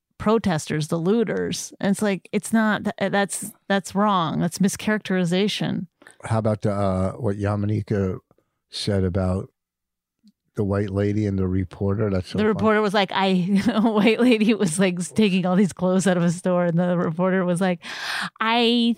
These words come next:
Speaker 1: think she works there. I'm hoping she works
Speaker 2: She said,
Speaker 1: there."
Speaker 2: "I'm hoping she works there." And what did Yamanika
Speaker 1: And
Speaker 2: say?
Speaker 1: Yamanika was like, "They'll twi-, twist themselves in knots to, <laughs> like,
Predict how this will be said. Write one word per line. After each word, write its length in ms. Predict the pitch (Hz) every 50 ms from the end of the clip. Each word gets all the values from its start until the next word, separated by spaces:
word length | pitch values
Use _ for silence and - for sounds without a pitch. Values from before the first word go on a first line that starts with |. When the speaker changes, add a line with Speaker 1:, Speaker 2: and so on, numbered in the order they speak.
| - _ _
Speaker 1:
think 240 | 339 359 480 539 -
she 220 | - - - 339 294
works 320 | 220 220 233 247 240 -
there. 120 | - 320 285
I'm 80 | 254
hoping 340 | 226 247 240 - 302 277 262
she 200 | - - 254 240
works 360 | 190 170 196 208 214 - -
Speaker 2:
She 60 | -
said, 100 | - 247 240
Speaker 1:
there." 320 | 247 254 254 262 262 254 -
Speaker 2:
"I'm 60 | 90
hoping 320 | - 123 123 120 123 95
she 140 | - - 98
works 320 | 95 98 104 110 110 - -
there." 240 | 98 107 113 113 - _ _ _ _ _ _ _ -
And 60 | 107
what 80 | 113 113
did 120 | 110 110
Yamanika 420 | 110 110 113 113 113 113 120 113 -
Speaker 1:
And 120 | 208 196 196
Speaker 2:
say? 60 | 196
Speaker 1:
Yamanika 440 | 202 196 190 190 190 196 196 196 175
was 140 | 190 185 170
like, 200 | 196 180 175 160
"They'll 320 | 190 214 226 247 233 208 190 175
twi-, 240 | - 190 208 233 - - 202 -
twist 240 | - 233 254 233 -
themselves 480 | 247 220 190 - 262 226 220 226 196
in 260 | 208 196 180 180 180 185
knots 560 | 196 214 240 254 233 - 85 - - - -
to, 380 | - 202 - 170 247 208 208 -
<laughs> 20 | -
like, 260 | 269 - - 170